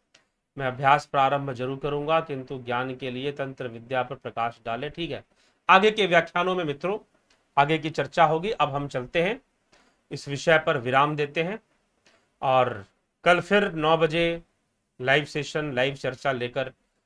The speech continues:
अवश्य उपस्थित रहेंगे, यही प्रयास रहेगा।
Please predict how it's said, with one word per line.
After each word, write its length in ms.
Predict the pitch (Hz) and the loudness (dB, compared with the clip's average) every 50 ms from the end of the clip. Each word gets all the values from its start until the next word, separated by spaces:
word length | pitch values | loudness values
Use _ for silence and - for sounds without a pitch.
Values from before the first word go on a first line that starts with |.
| _ _ _ _ _ _ _ - | _ _ _ _ _ _ _ 4
अवश्य 540 | 160 160 180 175 - - - - 180 170 - _ _ _ _ _ _ _ _ | 6 6 6 4 2 -2 -4 -4 -6 -6 -8 _ _ _ _ _ _ _ _
उपस्थित 540 | - 151 - 139 - - - 156 143 _ - - - _ _ _ - | -14 -8 -8 -8 -8 -8 -12 -12 -12 _ -14 -18 -18 _ _ _ -18
रहेंगे, 520 | 120 113 117 120 120 139 151 151 156 170 175 | -12 -8 -6 -4 -2 -2 -2 -2 -2 -4 -6
यही 240 | 151 123 135 131 | -6 -6 -6 -6
प्रयास 380 | 127 - 135 131 131 135 135 - | -6 -4 -2 2 2 0 0 -2
रहेगा। 340 | 139 135 139 151 143 - | -6 -6 -6 -6 -8 -10